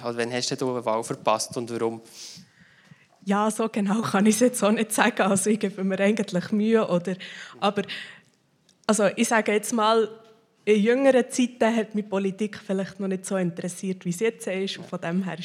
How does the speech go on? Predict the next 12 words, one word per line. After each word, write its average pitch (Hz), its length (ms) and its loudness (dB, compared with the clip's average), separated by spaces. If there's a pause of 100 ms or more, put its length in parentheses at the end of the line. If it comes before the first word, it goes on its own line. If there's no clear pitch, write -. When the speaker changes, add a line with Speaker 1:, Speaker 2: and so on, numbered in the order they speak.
Speaker 2:
das - 160 -10
sicher 170 300 -10
am 160 120 -6
Anfang, 151 420 -8
gewesen, 151 380 -14
wo 143 240 -12 (160)
ich 165 160 -6
nicht 160 160 -10
immer 151 200 -12
mitgemacht - 600 -18
habe, - 120 -12
ja. 185 100 -16